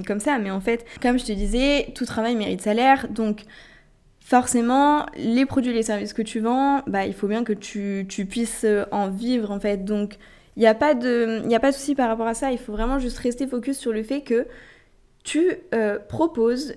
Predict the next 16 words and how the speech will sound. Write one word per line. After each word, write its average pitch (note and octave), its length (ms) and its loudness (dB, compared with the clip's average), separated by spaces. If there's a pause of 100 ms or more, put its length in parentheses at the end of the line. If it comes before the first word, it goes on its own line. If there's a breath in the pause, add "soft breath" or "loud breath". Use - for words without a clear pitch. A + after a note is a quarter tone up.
une A3+ 380 -2
solution B3 760 -4 (200)
à A3 320 0 (100)
ton B3+ 160 -2
client, A3+ 560 -4 (160)
qui, G#3+ 300 -6
tu, - 180 -10
tu A3+ 160 -2
réponds A#3 300 2
à B3 80 2
une G3 160 -4
problématique, A#3+ 640 -2
tu - 140 -10
proposes A#3+ 320 0
une G#3 160 -2
transformation. A#3+ 800 -2